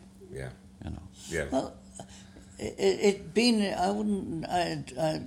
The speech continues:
Speaker 3: I wouldn't go as far as say it was an English game, 'cause rugby, rugby, w-,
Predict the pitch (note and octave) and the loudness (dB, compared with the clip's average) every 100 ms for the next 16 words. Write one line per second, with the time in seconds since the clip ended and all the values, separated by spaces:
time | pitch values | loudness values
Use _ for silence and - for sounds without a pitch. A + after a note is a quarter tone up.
0 | - F3+ G#3+ F#3+ G3 - F#3 E3 - E3 | -2 0 4 10 10 10 6 6 6 8
1 | D3+ B2+ C#3+ D#3 D#3+ C3+ - - D3 A#2+ | 6 6 6 6 6 4 2 -2 -2 4
2 | D3+ - - - - E3+ B3 A3 G3+ E3 | 2 2 -8 -12 -4 4 4 6 4 6
3 | A#3+ G3 F3 D#3+ D#3 | 6 6 4 4 0